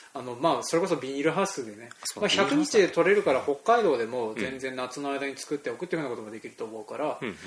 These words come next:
Speaker 1: まあ、そうやってその産業用の大麻を取りつつ、
Speaker 2: うん。
Speaker 1: えー、自分では決して吸わず、
Speaker 2: うん。
Speaker 1: えー、そして乾燥用の大麻を作って、横流しのルートを見つけたら、
Speaker 2: <laughs>
Speaker 1: いずれっていう風な話なんだけどね。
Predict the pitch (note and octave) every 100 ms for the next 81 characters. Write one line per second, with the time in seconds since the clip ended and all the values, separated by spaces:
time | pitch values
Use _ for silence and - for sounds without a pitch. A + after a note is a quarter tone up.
0 | F3 A3 A3 - - - A3+ A3 A3 G#3+
1 | G3+ F3+ E3+ F#3+ F#3+ F#3 F3+ F3+ E3 F3
2 | E3+ D3 A#2+ - C#3+ F3+ - - C3+ -
3 | B2 G#2 D3 C#3 C3 B2+ B2+ B2+ C#3 D#3+
4 | E3 E3+ C#3+ C#3 B2+ - D#3+ - D#3 D3
5 | C3+ C3+ - - A#2 D#2+ - - C3+ C3
6 | B2+ B2+ B2 - C#3 E3+ - D3 D3+ D3
7 | D3 C#3+ D3+ C#3 C3 - G3 G3 F#3 E3+
8 | C3+ C3 D#3 D3 D3 D#3+ D3 D3+ D#3+ D3
9 | C3+ C#3 F3 E3+ G3+ G#3 G3+ - - -
10 | B2 A#2+ - A#2 A#2 - A2 C3+ D3 D3
11 | E3+ - A#2 B2+ A#2+ B2 B2 A#2+ A#2 A2
12 | A2 G#2+ C#3+ D#3